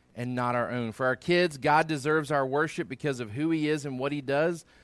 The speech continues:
so be sure to not worship idols. I thought about this chapter as we were wrapping up in our men's D group,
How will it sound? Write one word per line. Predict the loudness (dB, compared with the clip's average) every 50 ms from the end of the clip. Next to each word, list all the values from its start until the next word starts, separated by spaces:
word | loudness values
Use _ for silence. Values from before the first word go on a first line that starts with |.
| _ _ _
so | -4 -2 -2 0
be | 0 -2
sure | -2 -4 -2 0 0 0 0
to | 0 -2 -4
not | -4 -2 -2 0 0 0 0 -2
worship | -4 -2 -2 -2 -2 -4 -4 -4 -2 -2 -2 -4 -10 -18 _ _ _ _ _ _ -18 _
idols. | -6 -4 -2 -2 -2 -2 -4 -8 -10 -14 -18 -20 -20 -20 _ _ _ _ _ -20 -20 -20 -20 _ _ _ _ _ _ _ _
I | -6 -6 -4
thought | 0 4 6 8 8
about | 8 8 8 8 6 6 4
this | 2 2 2 2 0 -6
chapter | -6 -6 -2 0 2 4 4 4 2 0 0 2 2 2
as | 2 0
we | 0 0
were | 0 2
wrapping | 4 6 6 6 4 2 -2 2
up | 4 4 4 2 2
in | -2 0
our | 2 2 2
men's | 2 2 2 2 0 0 -2 -4
D | -4 -2 -2 -2 -2
group, | -2 0 0 2 0 0 -2